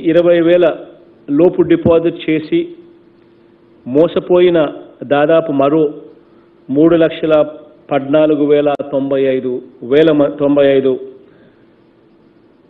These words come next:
మూడు లక్షల పద్నాలుగు వేల తొంభై ఐదు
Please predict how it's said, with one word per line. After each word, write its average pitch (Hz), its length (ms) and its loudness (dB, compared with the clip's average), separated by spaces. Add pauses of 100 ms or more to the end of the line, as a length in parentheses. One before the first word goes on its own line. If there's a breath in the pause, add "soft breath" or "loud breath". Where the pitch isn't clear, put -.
(340)
మూడు 151 160 2
లక్షల 151 340 0 (340)
పద్నాలుగు 139 440 0
వేల 139 220 4
తొంభై 131 340 0
ఐదు 127 240 0